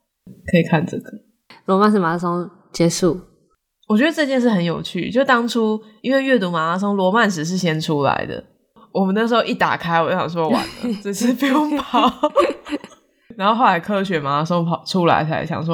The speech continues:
Speaker 1: ：“啊，可以跟着这个。”
Speaker 2: 对啊。
Speaker 1: 对，真的是每个人的书柜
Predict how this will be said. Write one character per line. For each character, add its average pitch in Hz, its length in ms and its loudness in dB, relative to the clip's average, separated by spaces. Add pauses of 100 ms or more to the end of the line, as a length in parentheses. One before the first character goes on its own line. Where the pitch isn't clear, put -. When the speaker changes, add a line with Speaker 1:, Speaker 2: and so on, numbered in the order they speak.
Speaker 1:
：“啊， - 240 -2 (160)
可 175 100 -2
以 170 60 2
跟 147 260 0
着 147 140 -4
这 - 160 -6
个。” - 260 -6 (200)
Speaker 2:
对 185 260 2
啊。 170 300 -6
Speaker 1:
对， 151 120 -8
真 214 160 0
的 202 80 2
是 180 160 -2
每 156 200 0
个 151 100 -6
人 147 160 -4
的 156 140 -2
书 170 240 -2
柜 151 360 0